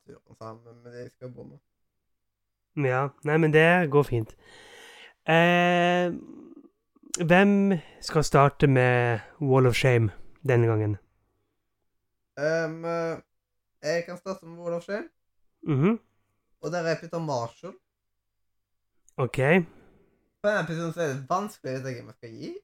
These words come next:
Speaker 1: men jeg føler at det, det er Marshall som er liksom den som man ser så lite til her.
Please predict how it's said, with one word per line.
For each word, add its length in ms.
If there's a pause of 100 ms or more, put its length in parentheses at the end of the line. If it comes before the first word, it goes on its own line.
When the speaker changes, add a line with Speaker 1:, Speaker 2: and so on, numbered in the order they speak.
(160)
Speaker 1:
men 80
jeg 120
føler 160
at 120
det, 160
det 80
er 80
Marshall 720
som 180
er 160
liksom 240
den 140
som 160
man 320 (240)
ser 100
så 140
lite 300
til 160
her. 180